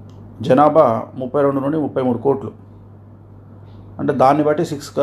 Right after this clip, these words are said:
పర్సెంట్ అంటే మీరు ఆలోచన చేయండి, సుమారు రెండు కోట్ల వరకు దీని బారిన పడేటువంటి అవకాశం ఉంది. అంటే రెండు కోట్ల మందికి కరోనా వచ్చేటువంటి అవకాశం ఉంది. అలాగే ఈ కరోనా హడావిడి తగ్గడానికే సుమారు ఆరు నెలల నుండి ఎనిమిది నెలలు పట్టొచ్చు అమెరికాలో.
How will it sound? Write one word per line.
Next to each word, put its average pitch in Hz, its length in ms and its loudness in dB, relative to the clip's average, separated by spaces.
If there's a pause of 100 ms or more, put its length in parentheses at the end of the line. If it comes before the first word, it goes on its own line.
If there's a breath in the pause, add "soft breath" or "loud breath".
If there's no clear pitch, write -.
(160)
పర్సెంట్ 139 340 -4
అంటే 120 560 -2 (140)
మీరు 131 240 -2
ఆలోచన 139 380 0
చేయండి, 135 360 0
సుమారు 147 400 2
రెండు 139 260 -2
కోట్ల 135 260 -4
వరకు 131 540 -2 (320)
దీని 135 180 -4
బారిన 131 280 4
పడేటువంటి 127 360 -2
అవకాశం 110 360 -4
ఉంది. 104 140 -8 (1000 loud breath)
అంటే 156 140 0
రెండు 131 220 4
కోట్ల 139 240 0
మందికి 131 280 -4
కరోనా 143 300 0
వచ్చేటువంటి 127 420 -2
అవకాశం 117 360 -4
ఉంది. 110 380 -6 (1300)
అలాగే 151 460 2
ఈ 151 200 -4
కరోనా 160 540 2
హడావిడి 147 360 2
తగ్గడానికే 143 560 -2
సుమారు 139 300 -4
ఆరు 131 200 2
నెలల 135 180 -2
నుండి 139 160 -2
ఎనిమిది 131 200 -6
నెలలు 131 140 -6
పట్టొచ్చు 120 340 -6
అమెరికాలో. 113 380 -4